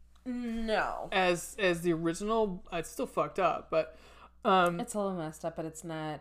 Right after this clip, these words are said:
Speaker 1: messy.
Speaker 2: No.
Speaker 1: Well, yeah.
Speaker 2: But he gets
Speaker 1: It's not
Speaker 2: shovel-,
Speaker 1: nearly as filthy.
Speaker 2: he gets a shovel to the back of the head. And, um,
Speaker 1: Boom.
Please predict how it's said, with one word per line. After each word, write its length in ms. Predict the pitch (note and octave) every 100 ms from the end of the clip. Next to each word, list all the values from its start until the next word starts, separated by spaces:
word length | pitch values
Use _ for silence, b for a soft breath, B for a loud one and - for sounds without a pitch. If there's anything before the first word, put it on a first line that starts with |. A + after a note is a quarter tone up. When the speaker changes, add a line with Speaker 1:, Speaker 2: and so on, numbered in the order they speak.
| - -
Speaker 1:
messy. 580 | D3+ - - - - - _
Speaker 2:
No. 140 | G3 E3+
Speaker 1:
Well, 260 | C#3+ C#3+ - -
yeah. 220 | - - - - b b b F#3
Speaker 2:
But 160 | G3
he 120 | B3+
gets 140 | C4+ A3
Speaker 1:
It's 80 | -
not 80 | G#3+
Speaker 2:
shovel-, 140 | G#3
Speaker 1:
nearly 200 | G#3 E3+
as 120 | C#3+
filthy. 440 | - C3+ - - -
Speaker 2:
he 100 | B3+
gets 180 | D3+ G3+
a 100 | F3
shovel 360 | - F#3 E3
to 100 | D#3 E3
the 80 |
back 220 | D#3 D3+ D#3
of 60 |
the 60 | D#3
head. 280 | D#3+ E3+ - - _ G#3+ B B B B B - -
And, 460 | F#3+ F#3 F3 F3 F3+
um, 280 | F3 D#3+ D#3+
Speaker 1:
Boom. 220 | -